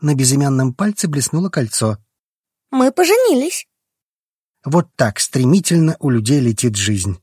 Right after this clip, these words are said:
Speaker 1: когда долго о них ничего не знаешь. "Круто".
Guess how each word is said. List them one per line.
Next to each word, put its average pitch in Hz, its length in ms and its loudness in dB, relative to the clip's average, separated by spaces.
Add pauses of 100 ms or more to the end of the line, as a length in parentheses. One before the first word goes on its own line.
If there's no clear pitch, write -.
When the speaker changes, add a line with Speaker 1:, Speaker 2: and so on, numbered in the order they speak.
(120)
Speaker 1:
когда 113 340 -2
долго 147 440 2
о 127 100 -4
них 120 400 0
ничего 107 560 -2
не 110 180 0
знаешь. 82 760 -12 (1120)
"Круто". 196 580 -2